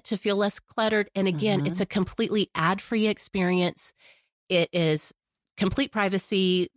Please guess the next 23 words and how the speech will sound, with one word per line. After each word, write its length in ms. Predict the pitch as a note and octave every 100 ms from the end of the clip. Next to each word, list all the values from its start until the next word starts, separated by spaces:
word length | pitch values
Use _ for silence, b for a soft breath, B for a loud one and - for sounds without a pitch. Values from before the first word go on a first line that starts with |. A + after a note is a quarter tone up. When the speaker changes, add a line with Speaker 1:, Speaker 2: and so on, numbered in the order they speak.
| _ _
Speaker 1:
no 320 | F#3 G#3 A3 A#3+
data 280 | G#3 F#3
selling. 680 | F3 F3+ E3 D#3+ D#3 D#3 D3+ - _ _ _
So 200 | - A3+ C4
it's 120 | -
worth 160 | C4+
it 120 | B3+ -
to 80 |
me, 240 | G#3 D3+ -
but 100 | E3
I 60 | F3
did 160 | F#3+
wanna 160 | F#3+ E3
put 200 | - E3+
that 260 | D#3 C3+ -
out 220 | - D3 -
there 180 | C3
that 160 | D3 D3
it 120 | D#3
is 260 | D#3 D3 -
not 240 | D3+ C#3
a 80 | D#3+
free 640 | - - A3+ A#3 G#3 E3+